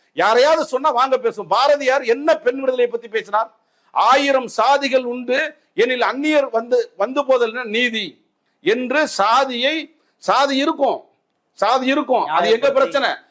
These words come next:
Speaker 1: அதை நியாயப்படுத்தி பேசியவர் தானே பாரதியார். பெண் விடுதலைக்காக பாரதியார் செய்த போராட்டங்கள் என்ன?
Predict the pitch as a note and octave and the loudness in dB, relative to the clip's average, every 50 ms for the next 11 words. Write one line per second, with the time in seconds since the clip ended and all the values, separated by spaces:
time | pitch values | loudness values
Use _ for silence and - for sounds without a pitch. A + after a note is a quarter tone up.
0 | _ _ _ - D3 F#3+ G#3+ B3+ C4 A#3 F3+ F#3 F#3+ G#3 B3+ C#4+ D4 D4+ D4+ D4+ | _ _ _ -2 0 0 2 0 -2 -2 -4 -4 -2 0 2 2 2 2 2 0
1 | D#4 D4 - C#4+ C4 C#4 B3+ - B3 B3+ B3 B3 B3+ B3 B3+ G#3+ A3+ A3+ A#3 A3 | -2 -4 -6 -4 0 0 0 0 0 0 0 0 0 -2 -2 -2 -2 -2 -2 -2
2 | G#3 G3+ F#3+ D3+ B2+ - _ _ _ F#3+ A3 C#4 D#4 C#4+ B3 A#3+ C4 C4 C4+ C4 | -4 -4 -4 -6 -6 -8 _ _ _ -4 -2 -2 -2 -4 -2 0 0 0 0 -2
3 | - - G#3 G3 F3+ D#3+ A3 C#4+ C#4+ - _ _ _ _ - F3 A3 C4 D4 D4 | -4 -2 0 0 0 0 -2 -2 -2 -4 _ _ _ _ -2 2 2 4 2 2
4 | D4 C#4+ C#4+ C#4 C#4 - - B3+ B3+ C#4+ D4 F#3+ A#3 C4+ C#4+ D4 C4+ - B3 A3+ | 2 2 2 0 0 -2 -2 -2 0 0 0 0 2 2 2 2 2 0 -2 -4
5 | G#3+ G3+ F#3+ E3 D3 - | -4 -6 -10 -10 -14 -18